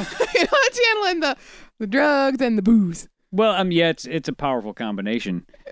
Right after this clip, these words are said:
Speaker 2: Check out my addition to the bunker over here. Uh, Surge bottle. You remember this shit? This is an original twenty ounce Surge bottle. Do you remember Surge?
Speaker 1: Of course, they actually are remaking it now.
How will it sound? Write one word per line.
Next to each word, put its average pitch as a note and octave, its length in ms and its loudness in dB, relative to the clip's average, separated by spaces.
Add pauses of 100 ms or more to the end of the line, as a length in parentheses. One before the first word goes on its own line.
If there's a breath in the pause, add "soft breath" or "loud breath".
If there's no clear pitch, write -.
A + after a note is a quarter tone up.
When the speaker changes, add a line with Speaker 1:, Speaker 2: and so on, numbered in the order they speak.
(160)
Speaker 2:
Check - 240 -2
out F3 160 0
my D#3 140 0
addition C#3+ 460 -4
to C#3 120 -4
the A#2+ 100 -2
bunker C3 380 -4
over G2+ 160 -6
here. F2 380 -12
Uh, A2 480 -4
Surge D#3+ 580 -2
bottle. A2+ 320 0
You G#2+ 60 -2
remember B2+ 260 0
this C#3 140 0
shit? D#3+ 280 -2
This D3+ 160 -6
is C3+ 120 -6
an C3 100 -2
original D3+ 680 -4 (120)
twenty E3 360 -6
ounce D#3 480 -4 (440)
Surge F3+ 680 2
bottle. F#3 380 2
Do E3 100 -2
you E3 80 2
remember F#3+ 260 4
Surge? A#3 440 2
Speaker 1:
Of E4+ 80 0
course, D5 240 6
they D#4 160 2
actually - 280 2
are G#3+ 40 4
remaking G#3+ 380 0
it G#3+ 60 -4
now. F3+ 160 -6